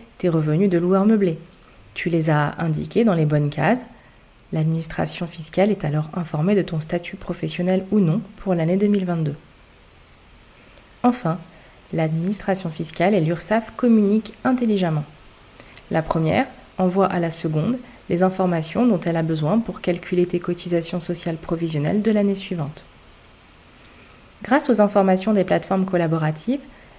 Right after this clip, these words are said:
les loueurs meublés non professionnels qui doivent cotiser sont facilement identifiables par l'administration. D'ailleurs,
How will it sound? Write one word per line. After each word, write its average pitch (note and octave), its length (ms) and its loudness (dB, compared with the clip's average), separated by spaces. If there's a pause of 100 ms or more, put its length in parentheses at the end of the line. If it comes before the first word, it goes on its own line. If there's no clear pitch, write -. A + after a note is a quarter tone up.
(100)
les E3+ 240 2
loueurs G3 300 4
meublés F3+ 300 2
non E3+ 140 0
professionnels D#3+ 800 -2 (140)
qui - 180 -6
doivent F3 440 2
cotiser G3 540 -2 (280)
sont - 160 -6
facilement G#3 540 2
identifiables F#3 720 0
par D#3+ 160 -2
l'administration. D3+ 760 -2 (560)
D'ailleurs, E3+ 340 4